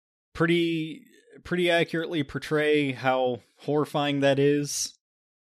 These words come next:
So, I mean, it's, it's obviously, like, animated, so it's not,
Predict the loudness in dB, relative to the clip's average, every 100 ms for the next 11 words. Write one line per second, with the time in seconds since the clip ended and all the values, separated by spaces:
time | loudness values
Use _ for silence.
0 | _ _ _ _ _ _ -4 -2 0 -2
1 | -2 -4 -6 -6 -12 _ -8 -2 0 0
2 | -2 -4 -4 -4 -6 -8 -16 _ _ -4
3 | 0 0 0 0 -2 -6 -6 -6 -6 -8
4 | -6 -6 -8